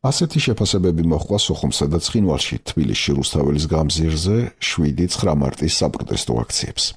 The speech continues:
დე-ფაქტო ხელისუფლებები ომის რეალურ საფრთხეზე ალაპარაკდნენ და უსაფრთხოების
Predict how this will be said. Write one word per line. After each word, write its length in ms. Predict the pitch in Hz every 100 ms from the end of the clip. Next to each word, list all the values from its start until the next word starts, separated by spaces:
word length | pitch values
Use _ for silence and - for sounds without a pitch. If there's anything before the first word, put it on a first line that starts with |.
| _ -
დე-ფაქტო 320 | - - 80
ხელისუფლებები 800 | - 78 - 78 90 87 92 117
ომის 360 | 85 85 90 - 85
რეალურ 320 | 78 65 60
საფრთხეზე 540 | - - - 64 62
ალაპარაკდნენ 760 | 67 58 57 - 57 - - 50
და 120 | 71 120 98
უსაფრთხოების 560 | - - - 69 87